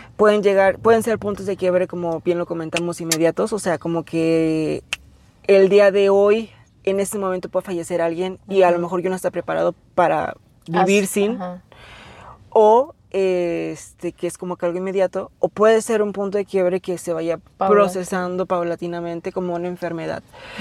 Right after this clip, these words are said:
Speaker 1: Que
Speaker 2: Ujú.
Speaker 1: también cuando te dan una enfermedad, un diagnóstico de enfermedad, eh,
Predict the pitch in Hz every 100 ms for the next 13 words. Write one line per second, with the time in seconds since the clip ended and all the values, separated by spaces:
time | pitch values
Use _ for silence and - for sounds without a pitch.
0 | 185 - 185 185 180 185 190 220 208 185
1 | 175 185 202 190 180 175 175 185 185 185
2 | 180 196 196 180 170 160 156 156 160 _
3 | - 170 160 160 156 147